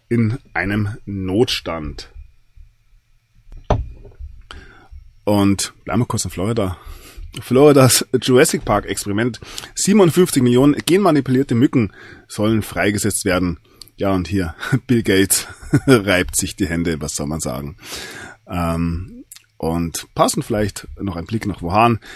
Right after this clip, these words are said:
Tausende bei Rockfestival in China. Wo haben ihr denn eure Masken gelassen? Auch das ein Augenöffner für den einen oder anderen. Aber ja, selbst der Top-Experte Deutschlands sieht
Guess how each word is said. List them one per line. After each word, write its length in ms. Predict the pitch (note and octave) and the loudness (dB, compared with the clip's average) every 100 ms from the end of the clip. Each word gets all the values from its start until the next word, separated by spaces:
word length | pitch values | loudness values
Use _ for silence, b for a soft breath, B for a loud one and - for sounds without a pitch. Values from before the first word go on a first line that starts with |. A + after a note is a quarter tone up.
| B B | B B
Tausende 360 | - D#3 F#3+ D#3 | 6 8 8 8
bei 80 | B2 | 6
Rockfestival 500 | B2 - B2 - A2 | 6 4 0 0 0
in 80 | F#2+ | 2
China. 400 | D3 D3 A#2+ G#2+ | 4 6 4 2
Wo 240 | C3+ G3 | 4 6
haben 280 | C#3 E3 C#3 | 8 8 6
ihr 180 | A#2+ A2+ | 2 2
denn 420 | G#2+ G#2+ G2+ A2 _ - | 2 2 2 -2 _ -2
eure 280 | G2+ G#2+ A2 | 0 2 2
Masken 680 | G2 A2+ - A2 G2+ F2+ | 4 4 2 2 0 -2
gelassen? 600 | - F#2+ F2+ - F#2 E2+ - b b b b | -4 -2 -2 -2 -6 -8 -12 b b b b
Auch 140 | A2+ - | -6 -4
das 360 | E2 - - - | -6 -6 -8 -2
ein 140 | C3+ | -2
Augenöffner 760 | - F#2 F#2 D#2+ - F#2+ E2 | 0 -4 -4 -8 -10 -8 -8
für 200 | D#2 - | -8 -6
den 140 | F#2 F2 | -6 -4
einen 200 | G2+ G2+ | -4 -4
oder 140 | D#2 | 0
anderen. 320 | C#3+ E3+ C#3 - B B - | 4 6 6 4 B B -2
Aber 420 | A2 C3 A2 E2 _ - | 4 6 4 0 _ -10
ja, 260 | F#2+ - - _ | -8 -8 -16 _
selbst 580 | - - G#2+ A2 - - b b b - | -20 -4 0 0 -4 -16 b b b -10
der 260 | G#2+ G2+ F#2+ - | -4 -4 -4 0
Top-Experte 640 | B2 B2 G#2+ - G2 G2 | 2 2 -2 0 -2 -2
Deutschlands 800 | F#2 F#2 - F#2+ F2 - - - | -2 -2 0 -2 -4 -6 -6 -2
sieht 360 | A2 G2 - | -2 -2 -6